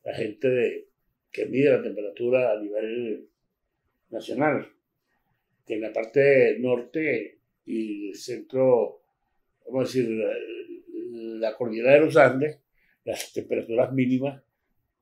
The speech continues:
están en los ocho o diez grados. Yo que vengo de Bocolón estos días, la temperatura mínima de madrugada fue de doce.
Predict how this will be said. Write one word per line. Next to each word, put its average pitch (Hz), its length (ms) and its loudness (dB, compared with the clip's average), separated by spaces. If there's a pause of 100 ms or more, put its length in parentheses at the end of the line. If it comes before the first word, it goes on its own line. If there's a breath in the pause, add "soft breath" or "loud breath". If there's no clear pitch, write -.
(160)
están 117 360 -6
en 123 100 -2
los 117 160 -2 (400)
ocho 147 320 4
o 127 40 4
diez 110 200 -2
grados. - 340 -12 (1600 soft breath)
Yo 110 200 -2
que 135 80 0
vengo 139 440 6
de 139 60 8
Bocolón 127 440 2
estos 139 260 0
días, 139 280 2 (1080)
la - 160 -4
temperatura 113 540 -2
mínima 135 640 -2 (1300)
de 113 160 -6
madrugada 113 580 -2
fue 113 160 -2
de 117 120 2
doce. - 440 2